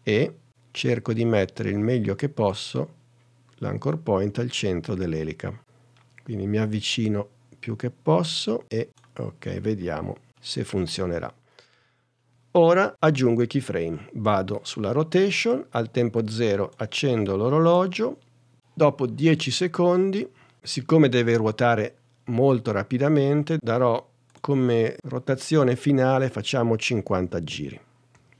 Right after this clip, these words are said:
Vediamo un po', facciamo una preview di qualche secondo per vedere se la velocità è corretta. Allora, innanzitutto l'anchor point va bene perché vedo che l'elica non si muove in giro, quindi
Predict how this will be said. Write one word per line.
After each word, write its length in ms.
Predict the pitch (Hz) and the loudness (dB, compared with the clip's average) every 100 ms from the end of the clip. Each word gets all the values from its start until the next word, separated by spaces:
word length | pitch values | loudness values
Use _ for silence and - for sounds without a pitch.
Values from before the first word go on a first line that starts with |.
| _ | _
Vediamo 400 | - 110 95 85 | -8 -2 0 0
un 140 | 87 - | -4 -2
po', 200 | 139 160 - _ _ _ | -2 -2 -8 _ _ _
facciamo 300 | - - 101 | -10 -4 0
una 120 | 98 | 0
preview 300 | 98 101 95 | -2 -4 -2
di 100 | 85 | -4
qualche 360 | 82 80 80 - | -6 -8 -8 -8
secondo 520 | - - 82 78 127 | -8 -2 2 2 2
per 160 | - 92 | 0 0
vedere 280 | 95 92 | 0 -2
se 120 | 95 104 | -4 -4
la 120 | 90 | -4
velocità 380 | 98 90 - - | -4 -8 -6 -8
è 80 | - | -6
corretta. 680 | 117 135 151 147 - 160 160 _ _ _ _ - _ _ _ _ | -4 0 0 -2 -6 -6 -8 _ _ _ _ -20 _ _ _ _
Allora, 300 | 120 117 98 | 0 2 2
innanzitutto 1000 | 120 127 131 143 147 185 208 - 190 190 | 2 0 0 -2 2 2 2 2 4 4
l'anchor 420 | 160 131 135 131 | 4 4 4 0
point 300 | - 156 180 113 | 2 2 2 2
va 120 | 104 | 2
bene 300 | 113 139 143 | 2 2 0
perché 260 | 113 104 | -2 -4
vedo 260 | 98 101 101 | 0 0 0
che 140 | 104 | -2
l'elica 380 | 101 98 101 95 | 0 0 -2 -2
non 180 | 87 85 | -2 -2
si 160 | - 92 | -4 -4
muove 560 | 90 85 85 90 85 - | -2 -2 -4 -4 -8 -8
in 200 | 95 92 | -8 -6
giro, 400 | 92 78 76 80 | -6 -8 -8 -8
quindi 460 | 107 95 95 98 | -6 -4 -4 -8